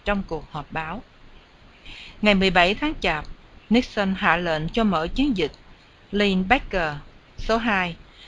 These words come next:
cho B năm mươi hai tái tục oanh tạc Bắc Việt và thả mìn xuống hải cảng Hải Phòng. Trong vòng hai mươi bốn giờ, một trăm hai mươi chín máy bay khổng lồ B năm mươi hai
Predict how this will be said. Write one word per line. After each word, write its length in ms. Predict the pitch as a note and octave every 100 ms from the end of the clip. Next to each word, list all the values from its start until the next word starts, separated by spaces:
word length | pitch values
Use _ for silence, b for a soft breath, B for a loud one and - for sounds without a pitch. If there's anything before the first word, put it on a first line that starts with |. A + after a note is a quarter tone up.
| b
cho 200 | - G3
B 80 | F#3+ A#3
năm 140 | A3+ G#3+
mươi 100 | G#3
hai 320 | A3 G3 F#3
tái 260 | - G#3+ -
tục 260 | F3+ D3+ -
oanh 180 | A3+ G#3+
tạc 280 | D#3 C#3
Bắc 200 | - B3
Việt 220 | E3 C#3+ C3+ - b b
và 120 | F#3 F#3+
thả 220 | G3+ A3
mìn 300 | A3+ E3+ D#3
xuống 200 | A3+ B3+
hải 180 | G#3+ F3+
cảng 280 | F3+ D#3
Hải 180 | F#3 E3
Phòng. 320 | - E3+ C#3+ C3 - - B B B B -
Trong 140 | B3+
vòng 220 | A3 E3
hai 160 | G3 A#3
mươi 140 | A3+
bốn 320 | G3+ A#3 D#4+
giờ, 280 | G3+ E3+ D3 - - - - E3
một 300 | D#3+ D3+ A#3+
trăm 200 | A3 G#3+
hai 180 | A3
mươi 160 | G3+ G#3 F#3+
chín 200 | A3 C#4+
máy 180 | C4+ B3+
bay 200 | A3+ G#3+
khổng 240 | D#3+ G#3
lồ 240 | G3 D#3
B 80 | D#3 G3 G3+
năm 140 | G3
mươi 120 | F#3+
hai 340 | G#3 F#3+ F3+